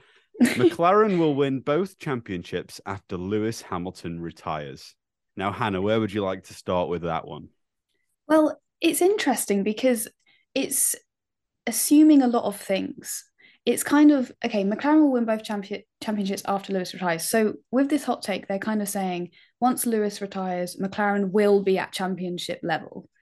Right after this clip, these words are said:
Speaker 1: which they're not at right now. Um, but then you could also see it as, well, Norris and Piastri, in my opinion, are set to be one of the strongest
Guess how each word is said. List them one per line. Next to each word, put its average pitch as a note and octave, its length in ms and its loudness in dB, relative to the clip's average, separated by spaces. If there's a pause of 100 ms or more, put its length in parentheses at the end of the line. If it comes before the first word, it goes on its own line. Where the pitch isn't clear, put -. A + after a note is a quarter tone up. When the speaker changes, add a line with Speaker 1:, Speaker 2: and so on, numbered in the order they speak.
(140)
Speaker 1:
which - 220 -6
they're G3 100 0
not F#3+ 260 0
at E3+ 200 -6
right E3+ 220 -4
now. F3+ 460 -8 (800)
Um, G3 400 0 (440)
but A#3 100 0
then A3 500 2 (600)
you A3 160 -6
could B3 160 0
also B3 580 0
see G#3+ 360 -4
it - 200 -4
as, F#3 500 -6 (360)
well, F#3 560 0 (920)
Norris C4 360 4
and A#3 120 2
Piastri, G3+ 840 -4 (360)
in A#3+ 160 8
my G#3+ 180 6
opinion, G3 440 0
are F3+ 60 -2
set - 300 -6
to G3 80 -8
be F#3 120 0
one F3+ 160 0
of F3 80 -2
the F3 60 -6
strongest F3+ 760 -6